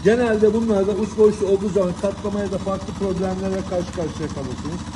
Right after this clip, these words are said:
Makinenizde böyle bir hata yok arkadaşlar. Ee, güvenle alabilirsiniz, kesinlikle itimat edebilirsiniz. Ee, uçları hepsi boş olmasına rağmen bakın. Bir daha gösteriyorum arkadaşlar. Şöyle durduruyorum. Uçlarına lütfen dikkat edin.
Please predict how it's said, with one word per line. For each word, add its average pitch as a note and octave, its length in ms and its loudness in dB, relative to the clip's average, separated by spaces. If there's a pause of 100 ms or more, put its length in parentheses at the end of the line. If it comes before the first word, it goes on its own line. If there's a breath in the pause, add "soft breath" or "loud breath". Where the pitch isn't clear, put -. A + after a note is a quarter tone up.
(400)
Makinenizde A3+ 500 2
böyle G#3 200 4
bir G#3 60 4
hata F#3+ 240 2
yok F3+ 160 4
arkadaşlar. D3+ 540 0 (500)
Ee, D#3 200 4 (100)
güvenle G#3+ 340 4
alabilirsiniz, F#3+ 680 4
kesinlikle F#3+ 400 0
itimat F3+ 440 -4
edebilirsiniz. E3+ 640 -2 (560)
Ee, E3+ 240 -6
uçları G3 420 4
hepsi A3 340 2
boş F3 200 4
olmasına D#3+ 420 0
rağmen C3 280 -2
bakın. F#3 240 0 (480)
Bir A#3 140 4
daha G#3 160 8
gösteriyorum E3 520 4
arkadaşlar. D3+ 420 0
Şöyle F#3 280 2
durduruyorum. G3 600 4 (140)
Uçlarına G3 280 2
lütfen G3 440 -2
dikkat F#3 260 -2
edin. E3 220 0